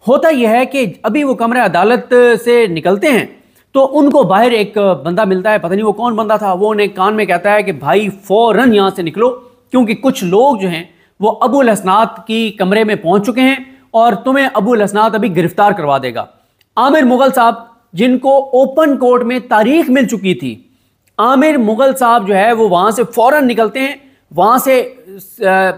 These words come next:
मतलब भागते हैं, ताकि तारीख तो उनको मिल गई थी,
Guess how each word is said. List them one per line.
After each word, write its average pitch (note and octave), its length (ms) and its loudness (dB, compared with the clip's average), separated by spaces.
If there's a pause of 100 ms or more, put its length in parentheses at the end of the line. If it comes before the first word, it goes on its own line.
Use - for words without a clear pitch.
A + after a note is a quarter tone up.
(140)
मतलब F3+ 500 -2
भागते E3+ 340 -2
हैं, C4+ 480 -4
ताकि A#3+ 340 0 (280)
तारीख G#3+ 260 0
तो C#4+ 60 -4
उनको C#4 140 -2
मिल D#4 140 0
गई D4+ 200 0
थी, C4 280 -8